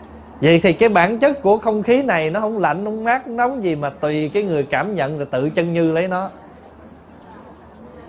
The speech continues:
Ví dụ, cho nên cái chân như là gì? Thí dụ mình ăn muối cam nó chua, nó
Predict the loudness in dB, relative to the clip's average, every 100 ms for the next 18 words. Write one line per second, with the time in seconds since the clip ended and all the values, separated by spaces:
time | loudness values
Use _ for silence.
0 | -20 -4 2 2 4 6 6 6 4 2
1 | 4 4 6 4 4 2 0 -4 -2 2
2 | 4 2 0 -2 -2 2 2 2 2 2
3 | -2 -4 0 2 2 0